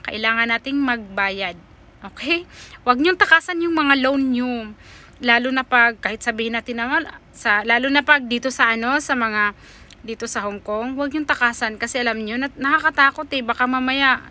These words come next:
iba yung balik sa atin. Kasi marami akong kilala na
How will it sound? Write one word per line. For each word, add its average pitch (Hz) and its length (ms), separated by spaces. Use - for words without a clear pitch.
iba 240 240
yung 247 480
balik 240 320
sa 226 320
atin. 214 480
Kasi 277 240
marami 349 360
akong 339 280
kilala 302 400
na 277 320